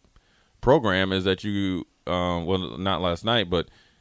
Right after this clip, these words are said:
in general, that, that P B A is packed and rocking. It's a good experience. Now, you know, they're all learning, and, um, you know, like I said, you, you, your, your true alpha emotional, um, leader,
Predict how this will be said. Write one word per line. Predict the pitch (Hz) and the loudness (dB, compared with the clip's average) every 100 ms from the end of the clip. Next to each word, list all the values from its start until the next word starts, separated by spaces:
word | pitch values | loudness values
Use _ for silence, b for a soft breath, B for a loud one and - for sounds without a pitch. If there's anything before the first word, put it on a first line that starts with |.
| - | -6
in | 92 | -2
general, | 92 139 107 92 | 2 2 4 4
that, | 95 80 | 2 2
that | 98 | 0
P | 101 120 | 0 0
B | 107 | 2
A | 117 | 2
is | 85 | 0
packed | - 101 - - | 2 2 0 -8
and | 85 | -2
rocking. | 90 92 - 76 - | 0 0 -2 -10 -10
It's | - | -10
a | |
good | 82 95 | -2 -2
experience. | 85 - 98 87 67 | -2 -4 -2 -2 -4
Now, | 92 92 87 80 _ _ _ _ _ _ _ _ - | -2 0 0 -4 _ _ _ _ _ _ _ _ -2
you | |
know, | 101 92 | 2 6
they're | 120 | 8
all | 120 123 | 8 8
learning, | 104 135 90 82 - | 6 4 2 -4 -6
and, | - 95 92 92 | 0 2 2 2
um, | 92 90 90 87 82 - - | 4 4 4 0 -6 -14 -10
you | 90 | -2
know, | 95 92 | 2 2
like | 90 98 | 4 2
I | |
said, | 98 113 107 | 2 2 0
you, | 90 87 | 0 -4
you, | 90 87 90 | -6 -6 -6
your, | 90 92 90 87 87 | -2 2 4 4 0
your | - 90 | -2 -4
true | - 135 135 127 123 110 - | -2 4 6 6 6 2 2
alpha | 104 107 104 107 101 98 | 4 4 4 4 4 4
emotional, | 78 87 98 104 - 101 98 95 92 - _ _ _ _ - - | 2 2 2 2 0 0 2 2 0 -6 _ _ _ _ -14 -4
um, | 87 87 85 82 80 - | -2 0 0 0 -4 -4
leader, | 92 107 98 95 92 | 0 2 4 4 2